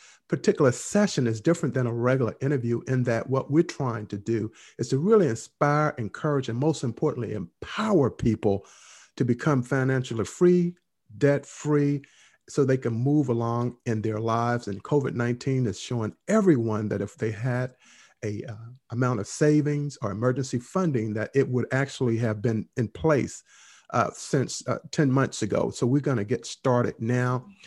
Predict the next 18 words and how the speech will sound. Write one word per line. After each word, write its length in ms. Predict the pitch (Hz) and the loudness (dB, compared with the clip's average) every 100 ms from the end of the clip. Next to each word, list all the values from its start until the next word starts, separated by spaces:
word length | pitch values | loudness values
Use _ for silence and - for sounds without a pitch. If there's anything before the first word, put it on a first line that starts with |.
| - - - - | -20 -20 -20 -4
So 200 | 175 139 | 2 4
Askia, 460 | 127 - 170 175 | 2 0 4 6
we're 180 | 160 180 | 6 6
looking 460 | 165 170 170 156 147 | 6 2 2 0 0
at 360 | 147 139 139 - | -2 -2 -2 -4
the 120 | 120 | -2
U 320 | 120 147 160 151 | 0 2 4 4
S 280 | 151 147 | 2 0
at 200 | 127 - | -2 -2
three 280 | - 170 185 | -2 2 2
point 340 | 180 170 156 - | 2 0 0 -2
three 320 | 165 165 156 _ - | 0 2 0 _ -14
trillion, 920 | - - 214 240 226 151 110 - - _ _ _ _ _ _ | -14 -4 4 6 6 6 2 -4 -14 _ _ _ _ _ _
that's 260 | - 107 - | -6 -6 -4
with 120 | 113 | -4
a 40 | |
capital 400 | 101 110 110 170 | 0 0 2 0
T, 380 | 156 - 127 98 | -2 2 2 0